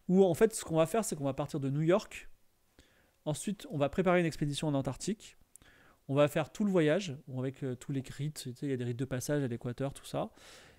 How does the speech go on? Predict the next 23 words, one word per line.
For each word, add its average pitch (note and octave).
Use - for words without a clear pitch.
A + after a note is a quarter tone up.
On C#3
va D3
arriver E3+
en F3
Antarctique, D#3
on D3+
va C3
commencer D#3+
à -
avancer D3
en C#3
Antarctique, C#3
et -
ensuite C#3
on E3
va C#3+
aller C3+
au B2+
cœur A3
de E3+
l'Antarctique, C3+
parce -
que -